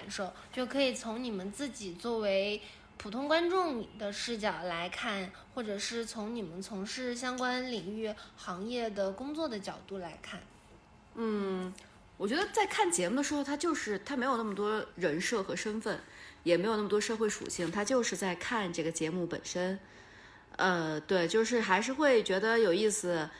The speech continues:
Speaker 2: 有意思就开心，然后没有意思的时候觉得说这什么垃圾，一样的会骂。对，所以它就是一个很回归到一个观众的一个角度。
Speaker 1: 嗯，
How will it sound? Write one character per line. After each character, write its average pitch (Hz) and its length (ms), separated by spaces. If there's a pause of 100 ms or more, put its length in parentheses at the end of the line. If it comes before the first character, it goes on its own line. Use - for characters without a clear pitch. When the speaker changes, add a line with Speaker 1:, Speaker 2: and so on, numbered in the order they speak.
(220)
Speaker 2:
有 165 100
意 185 120
思 220 120
就 214 140
开 220 160
心， 220 300
然 185 220
后 214 260
没 190 100
有 208 160
意 208 100
思 202 160
的 165 80
时 165 120
候 190 60
觉 180 120
得 175 100
说 190 120
这 208 100
什 196 100
么 170 80
垃 185 160
圾， 185 240 (420)
一 220 80
样 233 200
的 202 60
会 202 100
骂。 170 300 (380)
对， 185 200
所 170 140
以 247 40
它 294 80
就 370 160
是 233 160
一 175 140
个 185 200
很 170 260
回 160 140
归 220 180
到 208 160
一 165 60
个 196 100
观 247 200
众 277 160
的 185 80
一 110 120
个 147 80
角 - 200
度。 107 220 (220)
Speaker 1:
嗯， 277 260